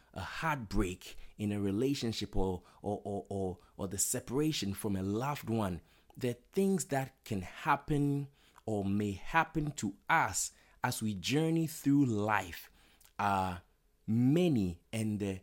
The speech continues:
the, the extent of the, the overwhelm that we can feel because of one unfortunate incident or one unfortunate decision or one unfortunate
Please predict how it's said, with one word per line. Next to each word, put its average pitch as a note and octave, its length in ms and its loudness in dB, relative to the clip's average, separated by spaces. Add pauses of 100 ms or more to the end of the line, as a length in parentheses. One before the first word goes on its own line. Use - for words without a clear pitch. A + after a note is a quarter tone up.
(260)
the, F#2+ 220 -2
the - 200 -8
extent - 640 0
of G2+ 200 -2
the, F#2 260 2 (580)
the G2+ 160 -6 (260)
overwhelm A2 760 6
that B2 120 2
we B2 140 2
can G2 220 0
feel B2+ 500 6
because A2+ 400 0
of G2+ 120 -2
one C#3 600 0 (320)
unfortunate C#3 720 0
incident B2 640 0 (200)
or A2 240 4
one B2+ 480 2
unfortunate A#2+ 640 -2
decision G2 760 2 (200)
or G#2+ 200 2
one C3+ 400 -2 (220)
unfortunate C#3+ 680 -2